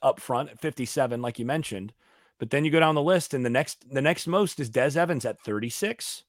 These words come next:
Jahvaree Ritzie, thirty-four. Myles Murphy, thirty-four. Kevin Hester, twenty-seven.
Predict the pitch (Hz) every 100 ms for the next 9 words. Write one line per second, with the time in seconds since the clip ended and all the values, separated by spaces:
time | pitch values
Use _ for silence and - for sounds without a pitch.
0 | _ _ _ _ _ _ _ _ _ _
1 | 117 113 120 151 185 - 196 - 131 143
2 | - 196 202 151 123 139 127 170 175 165
3 | 135 120 127 143 185 190 170 131 127 139
4 | 175 170 156 - 123 139 135 190 190 165
5 | 160